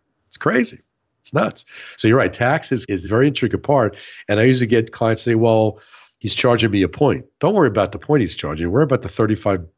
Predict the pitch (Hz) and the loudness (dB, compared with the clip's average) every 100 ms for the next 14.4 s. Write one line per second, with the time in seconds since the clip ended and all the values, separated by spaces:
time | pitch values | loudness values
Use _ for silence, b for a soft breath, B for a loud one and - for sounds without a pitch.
0 | - - 98 107 85 - 101 78 76 123 | -10 -4 -2 -2 -4 -2 -2 -2 0 0
1 | 107 - - - b b 156 208 - 95 | -2 -6 -12 -16 b b 0 0 2 0
2 | 71 69 71 67 - B B B B 98 | 0 -6 -10 -12 -16 B B B B 0
3 | 113 104 165 135 104 127 107 123 120 107 | 2 4 4 4 4 0 2 2 2 0
4 | 98 104 101 110 95 87 - 127 90 82 | -4 -2 -2 -2 -2 -4 -2 -2 -2 -6
5 | 104 92 104 101 90 95 85 80 101 90 | -6 -2 0 0 0 0 0 0 -2 -2
6 | 127 - B B B 95 123 - 85 80 | -4 -14 B B B 0 0 -2 -4 -6
7 | 85 90 117 - 71 71 90 87 98 117 | -6 -2 -4 -4 -8 -6 -6 -4 -2 2
8 | 110 117 180 185 - 92 82 85 85 85 | 4 4 2 0 -2 -2 0 0 0 -2
9 | 82 B B B - 135 107 90 - 220 | -4 B B B 0 2 4 2 2 2
10 | 156 - 90 80 76 87 76 78 - 82 | 2 2 0 0 0 -4 -4 -4 0 0
11 | 82 B B B B 101 107 - 98 92 | 0 B B B B -2 -2 -2 -2 -2
12 | 87 92 82 - 90 90 87 87 87 80 | -4 -6 -8 -8 -2 0 2 0 -2 -4
13 | 80 101 85 71 69 73 67 80 78 - | -2 0 0 0 -6 -10 -4 -2 -2 -2
14 | 120 - 123 113 | -6 -8 -10 -14